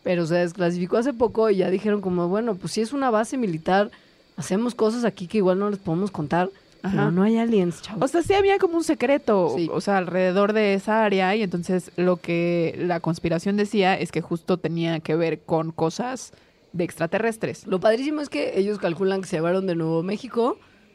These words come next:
Speaker 1: los objetos aliens que cayeron en Roswell, al Área cincuenta y uno, a bases como subterráneas,
Speaker 2: Bueno, de
Speaker 1: a trabajar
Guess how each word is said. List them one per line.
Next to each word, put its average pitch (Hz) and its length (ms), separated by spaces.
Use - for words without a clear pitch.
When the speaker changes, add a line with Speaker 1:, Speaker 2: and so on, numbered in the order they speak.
Speaker 1:
los 165 200
objetos 208 400
aliens 220 300
que 202 100
cayeron 170 360
en 175 120
Roswell, 185 500
al 170 140
Área 202 180
cincuenta 196 360
y 220 100
uno, 208 320
a 180 100
bases 190 280
como 190 220
subterráneas, 202 840
Speaker 2:
Bueno, 247 260
de 220 80
Speaker 1:
a - 20
trabajar 214 200